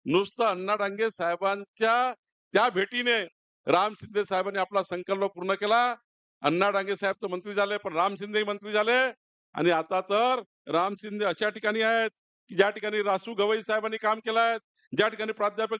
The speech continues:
बीटी देशमुखांनी काम केलं, ज्या ठिकाणी रामभाऊ मेघेंनी काम केलं आहे, प्राध्यापक रामभाऊ मेघेंनी. आणि म्हणून या ठिकाणी मी एवढंच सांगेल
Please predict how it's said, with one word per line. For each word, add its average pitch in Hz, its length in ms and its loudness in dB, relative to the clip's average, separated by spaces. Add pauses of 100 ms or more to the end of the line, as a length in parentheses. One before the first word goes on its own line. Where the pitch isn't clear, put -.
बीटी 214 160 -8
देशमुखांनी 220 480 -2
काम 226 220 0
केलं, 226 380 0 (360)
ज्या 185 160 6
ठिकाणी 190 340 -4 (100)
रामभाऊ 180 460 0 (340)
मेघेंनी 185 380 0
काम 185 240 0
केलं 185 200 -4
आहे, 180 80 0
प्राध्यापक 175 420 -4
रामभाऊ 170 320 0
मेघेंनी. 175 540 -2 (320)
आणि 147 140 2
म्हणून 208 280 0
या 196 100 0
ठिकाणी 190 260 -8
मी 190 80 -6
एवढंच 185 260 -2
सांगेल 208 440 0